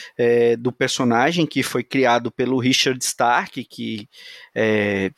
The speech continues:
teve algumas adaptações para o cinema, né? É, eu acho que a mais famosa é aque-, naquele filme O Troco, com Mel Gibson. E,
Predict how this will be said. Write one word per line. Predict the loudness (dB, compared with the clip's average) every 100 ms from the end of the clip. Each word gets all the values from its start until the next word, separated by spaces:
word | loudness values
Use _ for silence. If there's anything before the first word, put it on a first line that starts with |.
| _
teve | -4 -2 0 0
algumas | 0 -2 0 0 0 0
adaptações | 0 0 -2 0 -2 -2 -2 -4
para | -2 -2
o | 0
cinema, | 0 0 2 2 2 0
né? | 0 0 -2 -8 _ _ _ -10
É, | -4 -2 0
eu | 0
acho | 0
que | 0
a | 2 2
mais | 2 2 0
famosa | 0 0 2 2 0 0 0
é | 0
aque-, | -2 -4
naquele | -2 -2 -2 -8
filme | -6 -2 0 0 -2 -6
O | -6
Troco, | -6 -2 -2 -2 -6 -10
com | -4 -2 2
Mel | 2 2 2 2 0
Gibson. | -2 -4 -2 -2 -2 _ -20 -20 -20 -20 -20 _ _
E, | 0 2 4 4 4 2